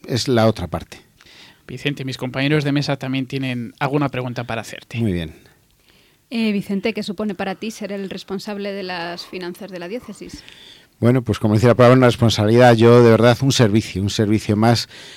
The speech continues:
Speaker 1: que lo hago con gusto y para mí sobre todo mi principal objetivo es ayudar y quitar problemas, pues, al que venga, especialmente a los sacerdotes, ¿no?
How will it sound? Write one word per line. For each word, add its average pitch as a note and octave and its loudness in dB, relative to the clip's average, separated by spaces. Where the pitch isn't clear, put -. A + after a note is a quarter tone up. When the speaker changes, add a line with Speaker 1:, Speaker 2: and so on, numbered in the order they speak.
Speaker 1:
que A#2+ 2
lo A#2 6
hago A#2 8
con G#2+ 2
gusto C3+ 6
y G#2+ 4
para G#2 2
mí B2 2
sobre B2+ 2
todo C3 4
mi A#2 2
principal B2 6
objetivo D#3+ 6
es - 4
ayudar A2+ 6
y G#2 2
quitar B2 0
problemas, B2 4
pues, G2 -4
al G2+ -2
que F#2 -4
venga, A2 2
especialmente G#2 -2
a G2 0
los F2+ -2
sacerdotes, F2+ -2
¿no? G#2 -6